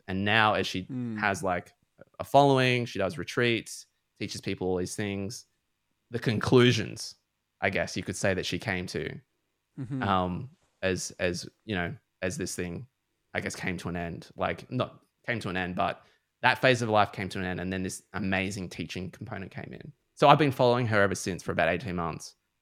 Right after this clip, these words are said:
Speaker 1: Huh.
Speaker 2: Okay.
Speaker 1: And yeah, whi-, which we go more further into.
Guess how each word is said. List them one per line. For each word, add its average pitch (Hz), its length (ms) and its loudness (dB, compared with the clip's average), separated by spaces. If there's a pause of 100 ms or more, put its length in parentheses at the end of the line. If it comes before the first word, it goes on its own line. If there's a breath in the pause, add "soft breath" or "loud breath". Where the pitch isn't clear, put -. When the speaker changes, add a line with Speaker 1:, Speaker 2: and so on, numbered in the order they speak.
(380)
Speaker 1:
Huh. 120 240 4
Speaker 2:
Okay. 127 460 -4 (280)
Speaker 1:
And 98 420 2 (560)
yeah, 98 320 2
whi-, 104 180 -4
which 107 140 -2
we 101 140 -4
go 95 160 0
more 92 240 -2 (120)
further 92 260 2
into. 92 420 -4